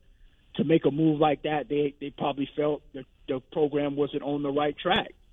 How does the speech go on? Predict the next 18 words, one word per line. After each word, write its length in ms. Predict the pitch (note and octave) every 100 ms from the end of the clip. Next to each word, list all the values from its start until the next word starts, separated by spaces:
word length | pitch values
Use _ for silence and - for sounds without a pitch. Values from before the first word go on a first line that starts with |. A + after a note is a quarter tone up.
| _ - _ -
Um, 300 | C#3 C3+ C3
you 120 | D3+
look 180 | D3+ D3+
at 120 | -
A 140 | D#3
and 160 | D3 D3+
M. 400 | D#3+ C3+ A#2+ A2 C#3+
I 140 | D#3+
don't 140 | E3
think 200 | F3+ D#3
Jimbo 300 | D3+ D#3+ D3 -
Fisher's 280 | D#3+ E3 E3+
get 140 | E3+ D#3
fi-, 160 | D#3 C#3+
gonna 200 | - D3
get 140 | C#3+ C#3+ -
fired, 320 | D#3 D#3+ D#3
but 240 | C#3+ C#3